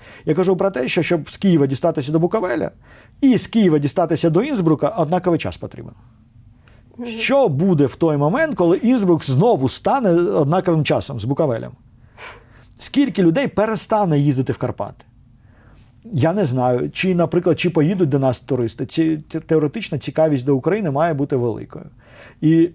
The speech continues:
Speaker 1: ми бачили це під час ковіду, завдяки нашому розгільдяйству до нас приїхало дуже багато арабських туристів. І якби не в-, повномасштабне вторгнення Росії, можливо, у нас би був і так туристичний бум в Букавелі,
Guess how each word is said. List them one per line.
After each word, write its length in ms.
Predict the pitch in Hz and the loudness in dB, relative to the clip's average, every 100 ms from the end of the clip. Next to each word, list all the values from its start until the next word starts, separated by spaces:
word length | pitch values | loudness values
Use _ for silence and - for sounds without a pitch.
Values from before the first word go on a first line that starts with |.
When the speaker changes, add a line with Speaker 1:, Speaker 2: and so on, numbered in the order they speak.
| - | -6
Speaker 1:
ми 160 | - 160 | -2 0
бачили 420 | 147 160 160 147 | 2 0 0 0
це 160 | 131 139 | 0 -4
під 140 | 135 | -4
час 180 | 156 139 | -4 -2
ковіду, 560 | - 139 247 175 143 135 | 0 0 0 -2 -2 -2
завдяки 420 | 127 127 143 147 | -2 -2 -2 0
нашому 320 | 135 143 135 | -2 -2 0
розгільдяйству 640 | 127 127 131 196 226 - | 0 0 0 0 -2 -4
до 120 | 120 127 | -6 -4
нас 160 | 160 | -4
приїхало 340 | - 139 143 127 | -4 -4 0 0
дуже 180 | 139 | 0
багато 280 | 139 127 127 | 0 0 0
арабських 400 | 123 120 - - | 0 0 -4 -14
туристів. 500 | - 110 - - - - - - | -10 -10 -12 -20 -20 -20 -20 -2
І 80 | 151 | 2
якби 360 | 165 156 196 180 | 2 2 0 2
не 240 | 165 160 | 2 2
в-, 280 | 147 175 156 | -2 -8 -6
повномасштабне 680 | 156 143 151 135 170 151 143 | -4 -2 -2 0 0 0 -2
вторгнення 420 | - 151 139 147 | 0 -2 0 0
Росії, 320 | 156 - 269 | 0 -2 0
можливо, 380 | 175 135 202 180 | 0 2 2 2
у 40 | |
нас 160 | 156 160 | 2 2
би 100 | 156 | 2
був 240 | 165 139 220 | 2 0 -2
і 80 | |
так 260 | 151 247 - | 0 -2 0
туристичний 500 | 165 139 - 127 139 | 2 2 0 -2 -2
бум 160 | 127 117 | 0 0
в 40 | |
Букавелі, 480 | 113 127 110 113 | -2 -2 -2 -4